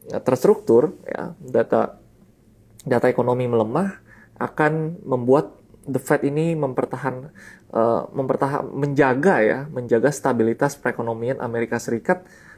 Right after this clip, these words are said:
ya, dengan aksi apa? Pemotongan suku bunga ya, yang sudah pasti akan dilakukan, tetapi kita tinggal lihat saja periodenya kapan. Dan pemotongan suku bunga akan membuat U S dollar ini melemah.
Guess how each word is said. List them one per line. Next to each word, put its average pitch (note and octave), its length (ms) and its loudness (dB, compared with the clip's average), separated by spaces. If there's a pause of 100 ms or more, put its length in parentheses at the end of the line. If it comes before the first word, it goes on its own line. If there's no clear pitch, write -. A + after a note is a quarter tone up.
(100)
ya, - 240 -6
dengan C3 400 0
aksi - 320 2
apa? E3+ 320 2
Pemotongan B2 560 -2
suku C#3+ 240 -2
bunga D#3+ 320 0 (320)
ya, - 320 -6 (160)
yang A#2 160 -2
sudah A#2 240 0
pasti A2 240 -2
akan C#3 160 -2
dilakukan, A#2+ 640 -2
tetapi C3+ 400 -2
kita C#3+ 240 0
tinggal A#2 240 0
lihat A2+ 160 2
saja B2+ 240 0
periodenya A2+ 560 0
kapan. D3+ 400 -2 (440)
Dan A2+ 260 -4
pemotongan E3 480 0
suku E3+ 220 -2
bunga D#3+ 320 2
akan D#3 480 -4
membuat C3+ 640 0
U C3 100 0
S B2+ 160 0
dollar A#2 300 2
ini B2+ 180 -6
melemah. A#2+ 380 -8